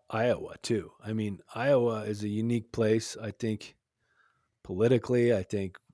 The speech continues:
in the Midwest, I think you touched on a couple of things. <laughs> You know, you got a lot of hunters there. You got a really good informed population that seems to, the Iowa caucus, I've never quite understood, you know, <laughs> the, the special importance that seems to take on every year.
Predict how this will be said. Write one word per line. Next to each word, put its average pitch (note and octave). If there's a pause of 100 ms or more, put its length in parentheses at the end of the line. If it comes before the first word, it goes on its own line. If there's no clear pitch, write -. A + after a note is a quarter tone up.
in G#2
the G2
Midwest, A2
I E2+
think F#2
you G#2+
touched -
on G2+
a F#2+
couple A#2
of G2+
things. G#2
<laughs> - (720)
You -
know, G#2 (440)
you B2+
got B2+
a -
lot A2+
of F#2
hunters B2+
there. B2
You A#2
got G#2+
a G#2
really A2
good A2+
informed A2
population A2+
that G#2+
seems A2+
to, G2 (520)
the -
Iowa B2+
caucus, B2
I've G#2+
never A#2
quite A#2
understood, A#2 (460)
you G3
know, A2
<laughs> -
the, A#2+ (260)
the B2
special C3+
importance B2+
that B2
seems B2
to G#2+
take A#2+
on B2
every A#2+
year. B2